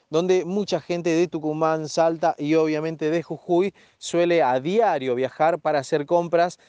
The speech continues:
y para traer mercadería que comúnmente se llama de contrabando. Todos esos controles se hacen a diario, mucha gente lo hace, viaja, compra, pero, eh, también hay que mencionar de que últimamente la Gendarmería ha,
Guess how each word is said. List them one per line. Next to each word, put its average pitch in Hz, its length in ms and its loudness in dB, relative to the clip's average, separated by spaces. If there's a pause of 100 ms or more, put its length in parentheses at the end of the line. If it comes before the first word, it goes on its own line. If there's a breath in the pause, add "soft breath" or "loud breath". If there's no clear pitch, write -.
(140 soft breath)
y 170 80 -4
para 151 200 2
traer 156 280 0
mercadería 147 640 0
que 151 120 -6
comúnmente 160 520 -2
se 135 120 -6
llama 156 480 0
de 127 320 -4
contrabando. 120 1000 -2 (400 soft breath)
Todos 220 340 0
esos 165 240 -10
controles 180 640 0 (200 soft breath)
se - 220 0
hacen 180 340 0
a 139 80 -2
diario, 185 640 2
mucha 151 300 -4
gente 165 460 0
lo 139 220 2
hace, 165 540 -2
viaja, 156 720 0
compra, 170 580 0 (280 soft breath)
pero, 202 380 0
eh, 127 480 -4
también 160 300 -2
hay 185 100 0
que 190 240 2
mencionar 165 500 -2
de 180 120 0
que 180 80 0
últimamente 175 560 0
la 156 100 2
Gendarmería 151 800 -2 (400 soft breath)
ha, 160 480 0